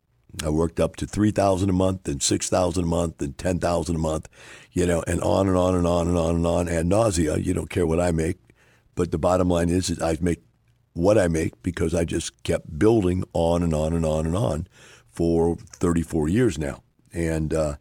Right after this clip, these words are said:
this guy's got twelve hundred dollars a month coming in. You don't. Your four oh one K is paying you zero every month. Your paid in full home is paying you zero every month.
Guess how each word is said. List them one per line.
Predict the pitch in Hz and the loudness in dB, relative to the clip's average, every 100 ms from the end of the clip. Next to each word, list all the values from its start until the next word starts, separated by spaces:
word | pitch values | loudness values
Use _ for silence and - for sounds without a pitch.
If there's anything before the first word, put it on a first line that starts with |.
| _ - - - - | _ -20 -20 -14 -2
this | 107 | -2
guy's | - 92 | 2 0
got | 92 92 | 0 -2
twelve | - 87 | 0 0
hundred | 87 85 | 2 0
dollars | 78 76 78 | 0 -2 -2
a | |
month | 80 80 - | -2 -4 -4
coming | 82 78 | -4 0
in. | 113 87 60 | 0 0 -6
You | - 90 95 | -6 -2 2
don't. | 101 104 73 - | 2 2 -2 -4
Your | 85 | -6
four | - 107 107 | 0 2 4
oh | |
one | 92 87 | 2 0
K | 90 | -2
is | 85 | -2
paying | - - 85 | -4 -4 -2
you | 76 76 - | -4 -6 -8
zero | 80 82 117 117 80 67 - | -4 2 4 4 2 -2 -6
every | - 73 | -4 -4
month. | 69 67 92 - - - - - | -4 -4 -6 -8 -20 -20 -12 -6
Your | 82 | 0
paid | - 98 | 2 2
in | 90 | 2
full | 92 82 | 0 0
home | 110 117 | 2 0
is | 92 | -2
paying | - 76 67 | -4 -4 -4
you | 65 | -8
zero | 65 - 107 95 73 67 - | -12 -2 0 2 0 -4 -12
every | - - 78 | -10 -6 -2
month. | 90 - - | -2 -2 -6